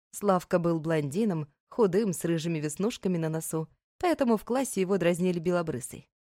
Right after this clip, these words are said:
Славка был умный, неторопливый и на кличку совершенно не обижался. Ему нравилась зоология и биология.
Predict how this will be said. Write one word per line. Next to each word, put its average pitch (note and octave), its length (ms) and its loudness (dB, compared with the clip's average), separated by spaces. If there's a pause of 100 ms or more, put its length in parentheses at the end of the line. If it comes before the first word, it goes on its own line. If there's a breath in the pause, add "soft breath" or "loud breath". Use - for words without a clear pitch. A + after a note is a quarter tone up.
(140)
Славка F3+ 420 2
был E3 200 2
умный, F3+ 380 0 (240)
неторопливый G#3 720 0
и D#3 60 0
на D#3 100 0
кличку C4+ 420 -4
совершенно G#3+ 680 -2
не G3+ 140 2
обижался. D3 600 -4 (540)
Ему A#3 260 6
нравилась E3+ 500 4
зоология D#3+ 680 -2
и - 20 0
биология. D3 600 -6